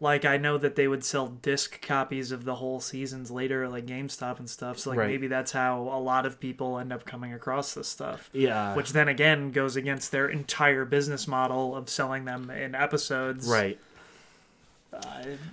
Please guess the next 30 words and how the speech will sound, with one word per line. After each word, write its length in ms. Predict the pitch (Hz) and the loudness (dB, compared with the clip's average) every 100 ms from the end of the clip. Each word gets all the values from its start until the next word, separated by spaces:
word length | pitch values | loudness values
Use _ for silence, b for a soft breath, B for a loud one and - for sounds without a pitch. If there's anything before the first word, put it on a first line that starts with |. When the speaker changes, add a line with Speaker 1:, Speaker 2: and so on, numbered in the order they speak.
| - | 2
Speaker 2:
As 160 | 143 143 | 4 4
I 40 | |
said, 200 | 127 139 | 6 8
I 80 | 143 | 8
think 220 | 160 226 | 8 8
they 120 | 233 | 8
just 180 | 165 156 | 8 4
grew 200 | - 107 | 0 -4
too 160 | - 98 | -4 -4
big, 360 | 98 107 117 123 - _ _ - | 0 2 0 -6 -18 _ _ -4
too 160 | 151 | -4
fast, 540 | - 110 113 127 - 113 | 4 4 6 2 -4 -6
and 120 | 107 | -2
they 80 | 101 | -2
didn't 360 | 104 101 110 - B B B B | -2 -2 -6 -10 B B B B
really 200 | 117 110 | -2 -2
focus 400 | 104 110 104 - | 0 -2 -2 -4
on 160 | 98 95 | -4 -2
growing 340 | 98 92 92 | -2 -2 -2
the 80 | 90 | -4
right 280 | 85 85 65 | -6 -8 -10
way. 260 | 82 85 87 | -10 -8 -2
That 180 | 107 | -2
would 120 | 101 87 | -2 -4
be 120 | 82 | -8
my 160 | 76 | -10
guess. 480 | 73 69 78 - - _ _ _ - 131 117 | -16 -18 -16 -18 -20 _ _ _ -20 -20 -18
Speaker 1:
Yeah, 300 | 107 107 113 | -16 -14 -10
I, 120 | 131 | -6
man. 60 | 131 | -6